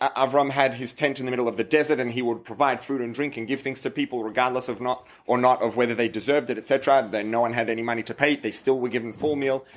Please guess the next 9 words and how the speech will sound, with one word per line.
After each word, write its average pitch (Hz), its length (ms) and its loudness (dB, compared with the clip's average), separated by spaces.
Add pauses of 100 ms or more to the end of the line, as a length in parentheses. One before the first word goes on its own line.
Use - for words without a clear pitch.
(120)
given 123 220 2
everything 135 360 0
they 123 120 -2
needed. 104 340 -8 (200)
He 131 100 -4
was 123 160 4
a 123 60 2
giver. 110 360 0 (1400)
It's, - 400 -4